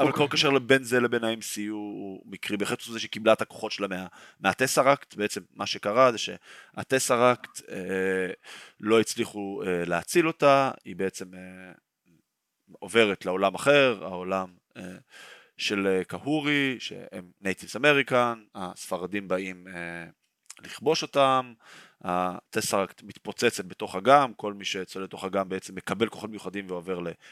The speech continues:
Speaker 1: לאיזשהו עולם מעבר, היא מצליחה לחזור ומובילה את העם שלה, אה, לנצח את ה-, אה, את הספרדים הרעים,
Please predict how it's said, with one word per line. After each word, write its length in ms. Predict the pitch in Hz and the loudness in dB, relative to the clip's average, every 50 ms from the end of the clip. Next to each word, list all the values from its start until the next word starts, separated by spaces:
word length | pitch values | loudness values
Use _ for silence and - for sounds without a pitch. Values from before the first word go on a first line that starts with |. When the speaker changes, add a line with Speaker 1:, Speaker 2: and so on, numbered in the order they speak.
| - | -12
Speaker 1:
לאיזשהו 300 | - 101 98 92 - 92 92 | -8 -6 -6 -6 -6 -6 -2
עולם 180 | 95 98 92 | -2 -2 -2
מעבר, 540 | 92 90 104 123 143 143 139 143 143 139 123 113 - _ _ _ | 0 2 2 4 2 4 2 0 0 -2 -2 -6 -14 _ _ _
היא 160 | - 135 131 120 | 0 0 0 0
מצליחה 360 | 104 - - 107 - 98 92 | 0 -4 -8 -4 -2 0 0
לחזור 600 | 90 - - 143 175 185 185 165 139 120 113 127 | 0 -4 -6 -2 0 2 2 2 0 -2 -4 -2
ומובילה 540 | 139 135 - - 104 92 101 104 104 104 104 | -2 -2 -4 -8 -10 -8 0 4 4 4 4
את 120 | - - | 4 0
העם 240 | 95 101 101 104 101 | -2 -2 -2 -4 -6
שלה, 300 | - - 92 92 90 85 - _ - - _ _ _ | -8 -6 -6 -6 -6 -6 -8 _ -20 -20 _ _ _
אה, 180 | - 95 90 87 - - | -8 -6 -6 -6 -6 -8
לנצח 640 | - 98 95 90 90 - - - 104 98 90 - - | -6 -6 -6 -6 -6 -6 -2 0 2 2 0 0 -6
את 160 | 92 - - | -12 -10 -8
ה-, 280 | 90 85 85 85 85 85 - - | -6 -6 -6 -6 -8 -10 -14 -16
אה, 180 | 95 85 82 87 - - | -14 -14 -14 -14 -16 -16
את 120 | - - - | -18 -16 -14
הספרדים 520 | - - - - 82 80 85 85 95 90 | -14 -12 -12 -12 -10 -10 -10 -10 -10 -10
הרעים, 420 | 82 80 87 98 123 139 147 147 | -8 -8 -6 -4 -4 -4 -6 -6